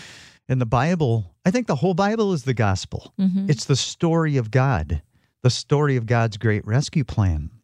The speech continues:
Speaker 2: And the invitation for us to be a part of that story.
Speaker 1: Yeah, yeah. It's we're, we're loved to share his love. We're blessed to be a blessing. So anyway, here's John Mark Comer.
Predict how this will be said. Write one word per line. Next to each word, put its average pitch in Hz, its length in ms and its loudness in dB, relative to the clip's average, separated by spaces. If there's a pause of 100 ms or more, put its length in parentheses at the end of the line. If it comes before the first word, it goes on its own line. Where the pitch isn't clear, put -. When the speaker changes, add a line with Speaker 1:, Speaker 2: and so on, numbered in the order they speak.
(100)
Speaker 2:
And 226 140 2
the 233 60 -4
invitation 254 760 0
for 240 160 -2
us 269 180 2
to 262 100 -4
be 262 140 2
a 220 60 2
part 269 280 -2
of 220 100 -2
that 185 200 -4
story. - 540 -10 (100)
Speaker 1:
Yeah, 180 400 0 (300)
yeah. 151 360 0 (960)
It's - 280 0
we're, 117 460 0 (720)
we're 131 140 2
loved 147 480 0 (480)
to 131 100 2
share 131 260 0
his 117 140 -2
love. 85 360 -2 (180)
We're 127 80 0
blessed 131 400 0
to 131 80 -2
be 123 140 2
a 110 60 2
blessing. 101 560 0 (600)
So 143 320 -2
anyway, 131 420 0 (440)
here's 180 320 2
John 151 320 0
Mark 147 320 -2
Comer. 143 540 0